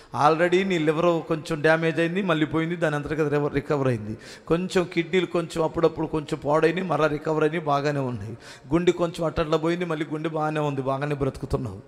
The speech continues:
అర్థమవుతుందా? కొన్ని కొన్ని క్లాట్స్ నీ శరీరంలో ఉన్నాయి, అవన్నీ క్లాట్స్ అన్ని కొట్టివేయబడుతున్నాయి. నీకు తెలియటం లేదు అవసరం కాకపోతే.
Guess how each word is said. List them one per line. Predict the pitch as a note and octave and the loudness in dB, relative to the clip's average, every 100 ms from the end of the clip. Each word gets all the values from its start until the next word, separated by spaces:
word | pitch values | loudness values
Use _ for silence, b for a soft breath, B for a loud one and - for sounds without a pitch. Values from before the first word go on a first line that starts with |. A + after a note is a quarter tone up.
| B B - | B B -2
అర్థమవుతుందా? | C3+ E3 D#3+ D#3 C#3 G#2+ - - | 2 4 4 6 4 4 -6 0
కొన్ని | F3 F3 | 2 4
కొన్ని | F3 E3+ | 4 4
క్లాట్స్ | E3 D3+ F3 F3 - | 4 6 6 4 0
నీ | F3+ | 0
శరీరంలో | - D#3 E3 F3 E3+ D#3+ | 0 2 2 4 6 4
ఉన్నాయి, | D#3+ E3+ | 4 0
అవన్నీ | D#3+ D#3 D#3+ | 0 0 -2
క్లాట్స్ | D#3+ D3+ D3+ D#3+ | 2 2 2 0
అన్ని | D#3 | 2
కొట్టివేయబడుతున్నాయి. | D3+ D3 D3+ D#3 C3+ B2+ C#3 B2+ G2+ B B B | 2 2 0 2 0 -2 -4 -8 -12 B B B
నీకు | D#3+ F3+ D3+ - | -2 -2 -2 -2
తెలియటం | E3 G3 A3+ G#3 G#3 | 0 0 0 0 4
లేదు | F3+ D3+ - B2+ | 2 2 -4 -2
అవసరం | C3+ - B2 - | -2 -4 -10 -2
కాకపోతే. | C3 C3 - - B2 - | 2 2 0 -10 -10 -12